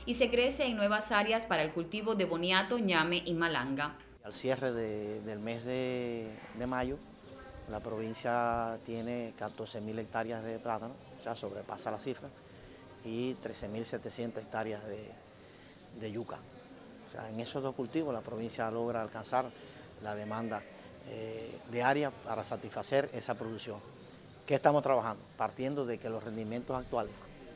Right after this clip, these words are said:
Speaker 2: de esos dos cultivos, al no contar con el paquete tecnológico, los rendimientos promedio hoy en la provincia son bajos. Por lo tanto, eh, siguiendo las indicaciones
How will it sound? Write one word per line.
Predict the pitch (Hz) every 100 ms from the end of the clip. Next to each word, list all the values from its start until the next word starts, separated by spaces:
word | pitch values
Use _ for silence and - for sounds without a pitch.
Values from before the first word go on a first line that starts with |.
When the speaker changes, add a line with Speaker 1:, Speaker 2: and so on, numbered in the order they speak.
| - - -
Speaker 2:
de | 107
esos | 110 127
dos | 120 117
cultivos, | 120 135 123 113 - - - -
al | 110 107
no | 113
contar | 110 120 113 123
con | 123 113
el | 104
paquete | 113 117 101 113
tecnológico, | 123 117 120 117 127 156 - - - - -
los | 113
rendimientos | 113 110 110 110 113 120
promedio | 123 123 123 120
hoy | 120
en | 123
la | 120
provincia | 117 127 131
son | 117 113 104
bajos. | 123 104 - - - - -
Por | 120
lo | 113
tanto, | 123 120 120 147 - 110
eh, | 107 107 107 107 - -
siguiendo | - 113 110 120 127
las | 123
indicaciones | 131 123 117 131 131 113